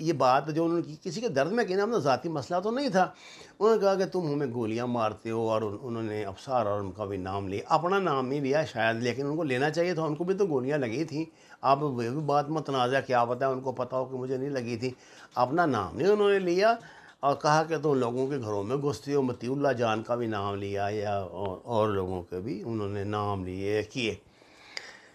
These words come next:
नाज़रीन कराम, मुझे एक बात तो पता है, जिन लोगों को उन्होंने नाम लिया, नहीं लिए, या जो लोग वहाँ तस्वीर में नज़र आ रहे हैं, इन सब के वीज़े तो पक्के हैं, अमेरिका के भी और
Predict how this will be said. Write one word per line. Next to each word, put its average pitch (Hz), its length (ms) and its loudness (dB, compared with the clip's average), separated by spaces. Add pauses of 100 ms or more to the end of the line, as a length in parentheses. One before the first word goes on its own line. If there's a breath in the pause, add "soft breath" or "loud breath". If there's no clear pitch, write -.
(540 loud breath)
नाज़रीन 202 400 6
कराम, 254 280 2
मुझे 208 280 2
एक 175 140 -4
बात 165 220 0
तो 139 60 -8
पता - 240 -12
है, - 180 -20 (840)
जिन 139 220 2
लोगों 143 240 4
को 135 120 -2
उन्होंने 135 220 2
नाम 104 320 -2
लिया, 143 300 2
नहीं 170 300 2
लिए, 107 480 -2
या 170 200 2
जो 170 160 2
लोग 165 200 0
वहाँ 139 300 -2
तस्वीर 117 340 -8
में 120 160 -4
नज़र 101 120 -2
आ 92 140 -4
रहे 87 160 -10
हैं, 87 220 -12 (380 soft breath)
इन 175 180 2
सब 156 480 -2
के 139 420 0 (220)
वीज़े 135 420 0
तो 139 120 2
पक्के 117 320 -6
हैं, 107 200 -6 (840)
अमेरिका 156 540 2
के 190 220 0
भी 170 200 2
और 151 220 4